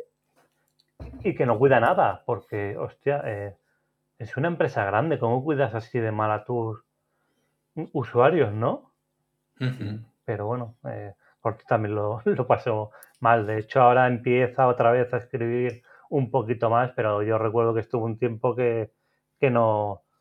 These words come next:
Speaker 1: que no escribía, y es que es verdad, te, te entran ganas de no escribir.
Speaker 2: Total.
Speaker 1: Porque dices, "Estoy aquí",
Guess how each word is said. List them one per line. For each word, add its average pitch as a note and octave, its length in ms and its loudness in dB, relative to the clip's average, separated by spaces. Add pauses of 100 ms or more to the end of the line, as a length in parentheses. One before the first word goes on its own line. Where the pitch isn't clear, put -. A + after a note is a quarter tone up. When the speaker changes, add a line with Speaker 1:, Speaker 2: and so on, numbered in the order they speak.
(240)
Speaker 1:
que C3+ 120 4
no A#2+ 100 2
escribía, A#2 400 0
y A2+ 100 -2
es G#2+ 140 -8
que C#3+ 80 0
es A#2+ 60 -4
verdad, A2+ 400 2
te, G#2+ 120 -2 (100)
te A#2 120 -4
entran A#2 340 0
ganas A#2+ 240 2
de C3 80 2
no A#2 80 0
escribir. A#2+ 520 -6 (600)
Speaker 2:
Total. G#2 360 -6
Speaker 1:
Porque A2 120 -8
dices, G#2 540 -10
"Estoy D3+ 300 -6
aquí", A#2+ 640 -4